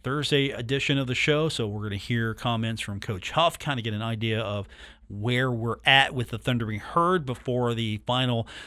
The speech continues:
two practices. And, of course, they're not gonna go in full pads on Thursday. I'm sorry, on Friday.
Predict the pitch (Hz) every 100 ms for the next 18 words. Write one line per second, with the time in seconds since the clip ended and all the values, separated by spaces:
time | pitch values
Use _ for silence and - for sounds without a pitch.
0 | - - - 139 131 107 - 151 147 160
1 | 147 156 165 160 135 123 - 123 139 170
2 | 180 156 151 135 139 127 143 135 127 120
3 | 113 104 117 113 107 104 92 - 120 123
4 | 120 107 104 113 104 95